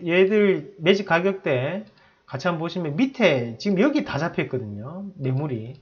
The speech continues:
아무리 높게 잡아도 지금 육천 원이에요. 그 얘네들도 지금 만 이천 원대 한번 저항 맞고 지금 빠진 자리란 말이에요. 지금.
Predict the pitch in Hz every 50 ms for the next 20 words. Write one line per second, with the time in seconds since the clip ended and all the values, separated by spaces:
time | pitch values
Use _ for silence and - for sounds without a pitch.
0 | _ - 233 294 339 370 381 359 302 214 220 - - 202 196 185 165 170 156 147
1 | 139 160 147 143 175 - - - 196 160 127 110 104 98 98 104 107 107 98 -
2 | _ _ _ _ _ _ _ - - - - - - - 220 208 175 185 233 277
3 | 269 269 226 214 202 - - 202 190 208 202 180 143 131 160 202 247 233 - -
4 | 254 233 220 202 190 - 180 170 165 160 156 143 139 - - 180 180 185 185 -
5 | - 165 170 196 214 202 175 160 214 240 - 320 269 214 180 151 156 147 151 147
6 | 147 135 135 131 120 107 101 95 92 90 92 87 82 82 90 104 - - _